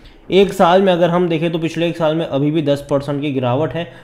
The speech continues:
बड़ी रफ्तार बनी थी इस और शेयर पचपन रुपीज पे था, लगातार गिरता गया, नौ रुपये पर आ गया, नौ, साढ़े नौ पे आया, वापस तेज़ी बनी, वापस अभी गिरावट यहाँ पर शुरू हो रही है। देखिए, इनके ऊपर एलिगेशंस भी थे और सेबी ने इनके ऊपर फाइन भी लगाया है।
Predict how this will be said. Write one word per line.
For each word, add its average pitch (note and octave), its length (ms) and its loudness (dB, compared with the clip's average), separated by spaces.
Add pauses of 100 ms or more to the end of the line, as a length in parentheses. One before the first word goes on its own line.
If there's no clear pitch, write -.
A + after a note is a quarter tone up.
(140)
बड़ी F3 240 4
रफ्तार D#3+ 360 2
बनी D3 300 0
थी E3 220 -4
इस D#3+ 140 -8
और C#3 220 0
शेयर C#3 340 -2
पचपन C3+ 320 -2
रुपीज C3+ 360 -2
पे C#3 80 -2
था, C#3+ 160 -2
लगातार B2+ 480 -2
गिरता B2+ 420 0
गया, C#3+ 260 0 (340)
नौ D3+ 320 6
रुपये D#3 260 4
पर D3+ 160 0
आ C#3+ 120 4
गया, D3 140 0
नौ, C#3+ 240 2
साढ़े D3 280 0
नौ C#3 140 0
पे C#3 100 -2
आया, C3+ 200 2
वापस B2 420 -2
तेज़ी C3+ 280 0
बनी, C3 240 0
वापस A#2 400 -4
अभी A#2+ 160 -2
गिरावट A#2+ 480 -2
यहाँ A#2 220 -4
पर C#3+ 240 -6 (240)
शुरू B2+ 280 -2
हो A#2 180 -4
रही A2 300 -6
है। - 200 -8 (280)
देखिए, F#3+ 200 6
इनके A3+ 180 4
ऊपर A3+ 280 0 (320)
एलिगेशंस E3+ 680 4
भी F#3+ 140 -2
थे F#3+ 160 -4
और F3+ 160 -2
सेबी D#3+ 380 0
ने F3 80 0
इनके D#3+ 200 -2
ऊपर E3 240 -2
फाइन B2+ 440 -4
भी B2+ 80 0
लगाया G#2+ 380 -4
है। - 240 -12